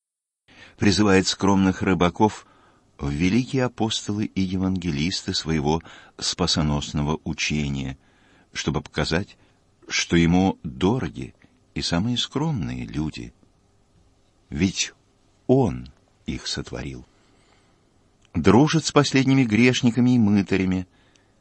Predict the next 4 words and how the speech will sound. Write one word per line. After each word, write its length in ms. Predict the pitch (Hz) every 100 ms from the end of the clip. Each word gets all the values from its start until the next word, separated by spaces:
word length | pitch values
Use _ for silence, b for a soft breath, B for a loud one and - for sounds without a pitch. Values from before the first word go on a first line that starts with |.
| b _ _ _
которых 640 | 87 85 85 76 - - _
напыщенный 800 | - 67 78 80 76 - - 71 73
свет 300 | - 73 -
презирает, 720 | 73 71 76 73 71 71